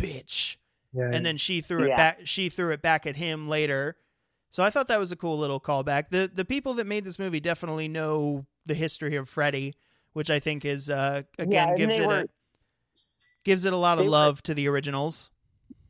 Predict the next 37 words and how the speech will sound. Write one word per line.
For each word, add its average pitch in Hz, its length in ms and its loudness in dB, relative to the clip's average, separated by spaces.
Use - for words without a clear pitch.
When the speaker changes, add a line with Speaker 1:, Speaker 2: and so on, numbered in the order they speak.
Speaker 3:
Um, 151 400 0
and, 151 280 -2
and 151 220 -2
they 165 140 4
were 147 340 -2
actually 143 420 0
loving 127 480 2
on 113 220 0
Freddy 127 340 0
versus 107 520 -2
Jason 113 420 -2
a 92 160 0
lot. 85 480 -2
Speaker 1:
Oh, 160 120 0
yeah. 220 180 0
Speaker 3:
A - 40 2
Speaker 1:
And, 131 460 2
Speaker 3:
lot. 104 280 0
Speaker 1:
and 190 200 -2
we 196 140 -2
do 214 240 -4
end 214 240 -4
on 208 140 -2
a 202 40 -8
final 202 380 -4
scare 202 400 0
instead 185 380 0
of 185 160 0
a, 175 240 0
uh, 160 200 4
convertible 175 680 -2
car 180 280 0
top 165 460 0
with 160 200 0
a, 147 300 0
with 156 180 -4
a 139 260 -2